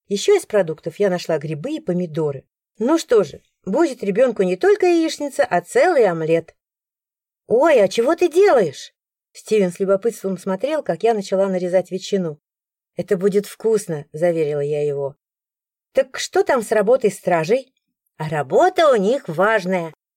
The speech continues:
Ребенок даже грудь выпятил. Кажется, папой он гордится. «Они охраняют жителей Лидса от всяких воров, убийц, бандитов и тьмы». Услышав про тьму, я чуть не порезала палец.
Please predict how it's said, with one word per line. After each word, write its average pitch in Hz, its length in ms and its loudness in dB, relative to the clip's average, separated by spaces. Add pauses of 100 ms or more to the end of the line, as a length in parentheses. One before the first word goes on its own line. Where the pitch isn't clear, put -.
(240)
Ребенок 247 600 -2
даже 220 300 0
грудь 202 360 -2
выпятил. 143 480 -10 (640)
Кажется, 233 380 -2
папой 190 340 -2
он 180 100 -6
гордится. 165 640 -6 (560)
«Они 294 340 4
охраняют 220 600 0
жителей 196 480 -2
Лидса 220 380 -4
от 156 100 -4
всяких 196 420 -4
воров, 285 560 0
убийц, 269 580 -8 (280)
бандитов 339 720 0
и 359 120 -4
тьмы». 214 460 0 (840)
Услышав 220 540 -6
про 190 140 0
тьму, 254 380 -8
я 170 180 -4
чуть 214 200 -4
не 208 80 -4
порезала 240 440 2
палец. 233 480 -2